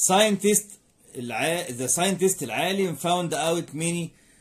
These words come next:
facts، وجد الكثير من الحقائق about whales عن الح-، عن الحيتان. The synonym of found out يعني مرادف كلمة اكتشف، found out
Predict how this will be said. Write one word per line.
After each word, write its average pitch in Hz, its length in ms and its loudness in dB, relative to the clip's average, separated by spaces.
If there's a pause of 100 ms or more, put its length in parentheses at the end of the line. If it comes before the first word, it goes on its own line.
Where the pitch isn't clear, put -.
(280)
facts، 196 640 0
وجد 156 320 0
الكثير 127 600 -4
من 151 300 -4 (560)
الحقائق 190 800 -4 (840)
about 180 420 4 (340)
whales 190 440 4
عن 107 160 -6
الح-، 123 200 -8
عن 113 200 -6
الحيتان. 170 640 2 (260)
The 139 180 -4
synonym 233 520 2
of 196 320 0
found 185 340 4
out 113 340 -2 (540)
يعني 135 360 -2
مرادف 185 560 2
كلمة 196 520 0
اكتشف، 156 560 -2
found 170 420 0
out 180 380 0